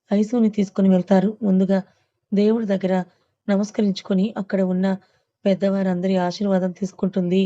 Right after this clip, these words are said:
ఐసు. ఇంకా రూమ్ వరకు ఐసుని తీసుకుని వెళ్తుండగా ఒకసారి ఐసు సీతమ్మ గారి వైపు చూస్తుంది. కానీ ఆవిడ నవ్వుతూ ఎటువంటి భావం లేకుండా అలా ఐసుని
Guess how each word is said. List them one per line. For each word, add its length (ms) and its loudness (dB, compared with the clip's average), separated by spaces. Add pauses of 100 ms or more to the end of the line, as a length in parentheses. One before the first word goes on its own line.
(260)
ఐసు. 260 -2 (640)
ఇంకా 300 2
రూమ్ 280 2
వరకు 300 0 (120)
ఐసుని 460 4 (520)
తీసుకుని 360 2
వెళ్తుండగా 480 4 (100)
ఒకసారి 540 -2
ఐసు 260 -4 (540)
సీతమ్మ 380 -2
గారి 220 0
వైపు 180 -4
చూస్తుంది. 400 -2
కానీ 360 -2
ఆవిడ 260 -4
నవ్వుతూ 360 -4 (600)
ఎటువంటి 500 0
భావం 340 -2
లేకుండా 480 0 (520)
అలా 200 4 (100)
ఐసుని 420 0